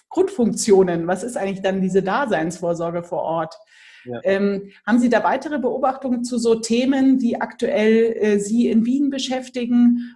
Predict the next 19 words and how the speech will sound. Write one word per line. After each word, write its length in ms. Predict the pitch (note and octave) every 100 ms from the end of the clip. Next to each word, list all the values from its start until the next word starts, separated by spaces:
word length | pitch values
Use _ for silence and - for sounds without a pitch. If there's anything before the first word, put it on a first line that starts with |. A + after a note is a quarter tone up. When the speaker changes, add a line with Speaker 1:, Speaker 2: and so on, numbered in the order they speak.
| _
Speaker 1:
wo 140 | A3
Sie 260 | G#3+ A3 -
auch 380 | G3 G3+ G3+ _ _
vielleicht 340 | G3 F3+ F3 _
davon 320 | F#3+ - F3
hören, 240 | F#3+ F#3 F3+
dass 180 | F3+
andere 500 | - F3 G3 G3 F#3
darüber 360 | F3+ F3 F3+ E3+
diskutieren? 800 | - - E3+ _ A3 B3+ C4 _ _ _ _ _ _ _ _
Speaker 2:
Ja, 220 | A#2 A#2 _ _ - _ _ _ - - _ _ _ _
das 140 | C3
ist 60 | B2+
ein 100 | C3+
ambivalentes 600 | D#3+ D#3+ D3+ C#3+ E3 D3
Thema. 440 | - C#3+ D3 A#2 -
Ähm, 560 | C3+ C3+ C3+ C3+ C3+ C3 - - - _ _ _ _ _ _ _ - _ _ _ _ _ _ _ _ _ _ _ _ _ _ _
es 200 | D3+ -
wird 180 | D#3+